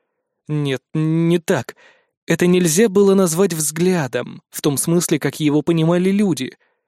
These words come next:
Я ощутил, как нечто незримое, безликое и бесформенное,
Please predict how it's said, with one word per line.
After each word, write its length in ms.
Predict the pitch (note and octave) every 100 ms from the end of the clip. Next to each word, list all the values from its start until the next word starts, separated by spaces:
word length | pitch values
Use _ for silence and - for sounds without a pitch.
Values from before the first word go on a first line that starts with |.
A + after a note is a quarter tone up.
| _ _ _ -
Я 320 | C#3+ D3+ D#3
ощутил, 540 | D#3 - D#3+ - E3+
как 200 | E3 D#3+
нечто 380 | F3+ F3+ - F3+
незримое, 800 | F3 F3+ F3 F#3+ C#3+ B2 - - - -
безликое 800 | E3+ F#3 D#3+ D#3+ F#3 F#3 D3+ C3
и 180 | - E3+
бесформенное, 880 | C#3 - - F#3 E3 B2 C3 -